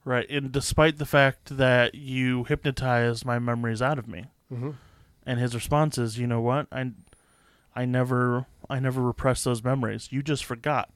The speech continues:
Speaker 1: because it meant absolutely nothing to you."
Speaker 2: This is another time, I've referenced this before, Street Fighter comes into play when M. Bison is talking to Chun-Li, and he's like, "The day that I came into your village and killed your entire family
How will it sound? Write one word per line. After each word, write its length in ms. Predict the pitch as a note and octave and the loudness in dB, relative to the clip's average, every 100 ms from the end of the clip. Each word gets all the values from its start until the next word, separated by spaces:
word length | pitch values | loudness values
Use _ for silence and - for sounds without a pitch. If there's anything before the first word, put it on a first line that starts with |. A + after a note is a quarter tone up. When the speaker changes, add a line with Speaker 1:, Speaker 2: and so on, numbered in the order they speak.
| - | -20
Speaker 1:
because 220 | - C3+ | -2 0
it 60 | C3 | 0
meant 280 | C#3 C3+ - | 0 0 0
absolutely 460 | C#3 - C#3+ C3+ | -2 -2 -2 0
nothing 360 | C3+ D#3 C#3+ A2+ | 0 -2 -2 -8
to 120 | - | -8
you." 140 | G2+ G2 | -12 -8
Speaker 2:
This 220 | B2 C3 D#3+ | -2 -2 -2
is 140 | C#3+ | -4
another 500 | D#3+ C3 B2 C3 D#3+ | -4 -2 0 0 -2
time, 440 | - E3+ E3+ G3+ | -2 -2 -2 -2
I've 160 | F3 G#2 | -6 -6
referenced 340 | A2+ C3+ B2+ | -6 -4 -6
this 100 | C3+ - | -6 -6
before, 540 | - - A3 E3 D3+ - _ _ | -8 -4 -2 0 -2 -10 _ _
Street 400 | - - - A3+ - | -14 -12 -10 -10 -2
Fighter 320 | C3+ A#2+ G#2+ | 0 2 0
comes 300 | - A#2+ A#2 | -2 -2 0
into 160 | C3+ | -2
play 380 | C3 E3+ D#3+ C3+ - _ _ | -2 2 2 0 -4 _ _
when 160 | - B2 | -2 2
M. 140 | C3 | 2
Bison 420 | C3 D3 D3+ D3 B2 | 4 4 4 2 0
is 100 | - | 0
talking 320 | C3+ A#2 B2+ | 0 0 -2
to 100 | A#2+ | -2
Chun-Li, 520 | - D3 C#3+ D#3+ F3 C3+ - _ _ _ - | 0 0 2 4 4 2 -4 _ _ _ -6
and 60 | |
he's 160 | B2 G#2+ | -4 2
like, 220 | A#2 - - - _ | 0 0 -12 -20 _
"The 80 | B2 | -4
day 160 | A#2+ A#2 | 0 2
that 140 | A#2+ | 2
I 80 | A#2+ | 2
came 240 | - C3 | 2 0
into 140 | B2+ A#2+ | 2 0
your 100 | A#2 | 0
village 360 | A#2 B2 A#2 | 0 0 -2
and 120 | A2+ G#2 | -4 -4
killed 260 | C3+ B2+ | -2 0
your 100 | A#2 | 0
entire 340 | A#2+ A2+ B2+ A#2 | 0 0 0 0
family 480 | - B2+ B2 B2+ | 0 0 0 -2